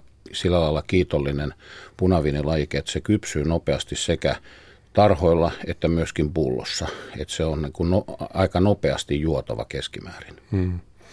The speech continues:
Speaker 2: Suomalaiset ymmärtävät tietysti, kun puhutaan tiloista hehtaarikoon ja,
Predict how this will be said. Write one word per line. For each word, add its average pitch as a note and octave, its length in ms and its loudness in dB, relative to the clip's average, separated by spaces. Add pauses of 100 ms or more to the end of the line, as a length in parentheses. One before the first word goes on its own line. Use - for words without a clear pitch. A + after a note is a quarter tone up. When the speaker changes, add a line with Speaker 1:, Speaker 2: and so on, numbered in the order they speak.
(320)
Speaker 2:
Suomalaiset G2+ 480 6
ymmärtävät F#2+ 420 4
tietysti, - 480 2 (120)
kun - 200 -10
puhutaan F2 340 2
tiloista F#2 400 4
hehtaarikoon D#2 720 4
ja, D#2 200 4